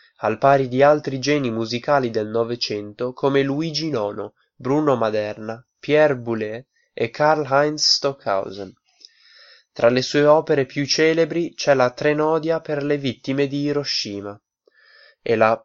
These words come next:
Polimorfia per quarantotto strumenti ad arco. Di lui si ricordano anche le composizioni di musica sacra come il Requiem polacco, scritto alla morte di Papa Giovanni Paolo secondo,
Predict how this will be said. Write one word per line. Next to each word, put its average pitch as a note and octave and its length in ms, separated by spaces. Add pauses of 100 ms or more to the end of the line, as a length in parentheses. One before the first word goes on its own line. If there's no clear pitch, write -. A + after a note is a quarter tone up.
Polimorfia A#2+ 880
per C3 220
quarantotto D3 680
strumenti A2 680
ad C3+ 200
arco. - 540 (840)
Di A#2+ 220
lui D#3 320
si - 180
ricordano C3+ 640
anche D3 320
le C#3 140
composizioni D#3+ 880
di C3 120
musica D#3 440
sacra A2 600
come B2+ 480
il C3 180
Requiem D3+ 560
polacco, G#2 720 (240)
scritto - 540
alla A2+ 200
morte C#3+ 400
di D3 160
Papa D3+ 340
Giovanni A2+ 500
Paolo D3 380
secondo, A2 720